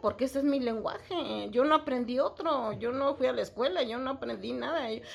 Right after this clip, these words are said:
yo mi escuela para mí fue la universidad de la vida.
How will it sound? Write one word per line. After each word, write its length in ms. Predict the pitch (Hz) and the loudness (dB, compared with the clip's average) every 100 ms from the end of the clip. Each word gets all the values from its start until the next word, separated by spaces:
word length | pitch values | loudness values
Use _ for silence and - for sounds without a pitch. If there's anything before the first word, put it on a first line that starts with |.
| - | 0
yo 100 | 262 | 6
mi 160 | 320 349 | 6 6
escuela 460 | 254 247 277 285 | 2 0 2 0
para 220 | 208 170 202 | 0 0 0
mí 140 | 339 480 - - - - - - | -2 -2 -8 -14 -20 -20 -20 -20
fue 220 | - 240 | 2 6
la 100 | 269 | 6
universidad 720 | 247 208 185 165 175 170 175 | 4 2 2 0 -4 -2 -2
de 100 | 214 | 0
la 140 | 214 143 | -2 -4
vida. 400 | 131 151 190 | -6 -8 -10